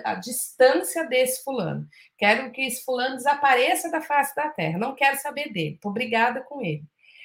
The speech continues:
A gente tá falando de um relacionamento. Pode ser um relacionamento que tá machucado, que tá ferido,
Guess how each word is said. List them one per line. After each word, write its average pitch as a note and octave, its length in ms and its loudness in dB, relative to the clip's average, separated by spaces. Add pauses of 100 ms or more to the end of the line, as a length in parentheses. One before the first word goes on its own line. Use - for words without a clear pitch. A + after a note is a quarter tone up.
(140)
A A4 80 10
gente A3+ 300 2
tá A#3+ 120 0
falando A3+ 480 -4
de B3+ 100 -8
um C#4+ 80 -8
relacionamento. E4+ 800 -6 (880)
Pode - 280 6
ser C#4 140 2
um B3+ 80 0
relacionamento A3+ 800 0
que F#3 120 -12
tá F#3+ 160 -2
machucado, A3 680 2
que - 100 -18
tá - 140 -6
ferido, B3+ 680 -2